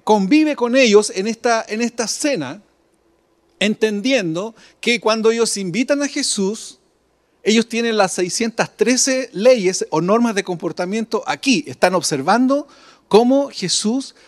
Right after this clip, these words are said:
se va a comportar. Eh, debe ser terrible, ¿verdad? Imagínate que te inviten a una parte y tú digas, "Wow, aquí me tengo que portar bien". ¿Cuánto cuando niños les dijeron sus papás,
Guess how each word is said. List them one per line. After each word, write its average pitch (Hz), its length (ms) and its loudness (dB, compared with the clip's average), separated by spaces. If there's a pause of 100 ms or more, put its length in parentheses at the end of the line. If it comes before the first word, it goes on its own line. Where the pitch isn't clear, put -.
(100)
se - 180 0
va 208 360 4
a 165 120 -8
comportar. 175 580 -2 (1120)
Eh, 131 220 -10 (320)
debe 185 240 0
ser 202 160 2
terrible, 208 440 2
¿verdad? 170 300 0 (220)
Imagínate 196 540 0
que 208 120 -2
te 185 380 -4
inviten 226 640 -6 (680)
a 156 100 -2
una 190 200 0
parte 262 540 -2 (440)
y 160 140 -6
tú 180 160 -4
digas, 175 340 -4 (140)
"Wow, 160 320 -8 (380)
aquí 170 440 -10 (160)
me 139 140 -8
tengo 165 240 -6
que 143 100 -10
portar 135 320 -8
bien". 143 140 -8
¿Cuánto 240 320 -8
cuando 202 240 -10
niños 214 280 -10
les 170 120 -6
dijeron 190 280 -6
sus 185 120 -10
papás, - 360 -2